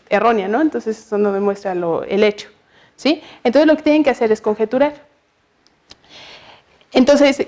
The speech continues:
conjeturar a favor de la, de un teorema. ¿Qué quiero decir a favor de un teorema? Que en el momento que su intuición está diciendo, "Esta afirmación matemática es verdadera",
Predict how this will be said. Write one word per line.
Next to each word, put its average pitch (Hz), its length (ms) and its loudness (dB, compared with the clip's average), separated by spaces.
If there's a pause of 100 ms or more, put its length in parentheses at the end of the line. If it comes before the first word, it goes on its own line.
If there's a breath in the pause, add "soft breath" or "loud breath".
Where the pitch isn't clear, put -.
(100)
conjeturar 269 680 2
a 240 120 2
favor 226 360 2
de 220 120 2
la, 208 160 4
de 226 240 2
un 220 160 2
teorema. 196 400 0
¿Qué 262 160 -6
quiero 262 200 4
decir 233 380 0
a 226 80 4
favor 208 320 0
de 220 80 2
un 226 100 0
teorema? 320 360 4 (400 loud breath)
Que 254 80 2
en 247 60 4
el 240 80 4
momento 277 360 4
que 302 100 0
su 262 140 2
intuición 247 720 2
está 240 220 2
diciendo, 254 360 2
"Esta 294 200 4
afirmación 247 640 0
matemática 262 640 -2
es 240 120 0
verdadera", 214 480 2